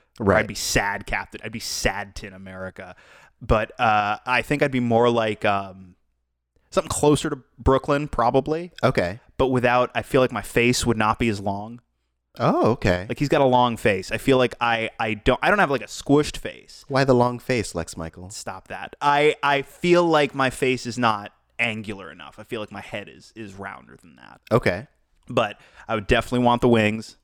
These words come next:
Speaker 1: Feel like if I was a gargoyle with no wings, I'd be bummed out.
Speaker 2: Right.
Speaker 1: I'd be like, "Look at him go. Look at me not go."
Speaker 2: Yeah.
Speaker 1: Uh, so, so I think, yeah, like, closer to that, but with a rounder head.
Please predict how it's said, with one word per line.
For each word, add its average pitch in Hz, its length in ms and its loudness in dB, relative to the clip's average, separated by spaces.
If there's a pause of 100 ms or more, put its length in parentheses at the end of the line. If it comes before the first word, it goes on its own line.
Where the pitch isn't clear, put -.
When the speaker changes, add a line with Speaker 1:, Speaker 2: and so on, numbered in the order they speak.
(160)
Speaker 1:
Feel 202 160 4
like 214 140 2
if 156 140 -2
I 143 120 4
was 139 120 4
a 120 40 -2
gargoyle 107 480 2
with 101 120 -10
no 104 120 -4
wings, 95 320 -14
I'd 95 80 -14
be 98 80 -18
bummed 65 280 -20
out. - 220 -18 (540)
Speaker 2:
Right. 87 320 -6
Speaker 1:
I'd 113 80 -2
be 127 60 4
like, 120 120 4
"Look 135 160 2
at 151 60 0
him 143 80 -2
go. 117 400 4
Look 104 160 -8
at 113 60 -8
me 110 60 -8
not 101 200 -14
go." - 240 -18 (240)
Speaker 2:
Yeah. 87 200 -4
Speaker 1:
Uh, 117 340 4 (360)
so, 117 640 2 (1400)
so 127 220 -4
I 120 80 4
think, 127 260 0
yeah, 123 360 2
like, 101 340 -8
closer 180 340 2
to 156 80 4
that, 139 240 4
but 120 80 -4
with 113 100 0
a 110 80 0
rounder 127 520 2
head. - 500 -6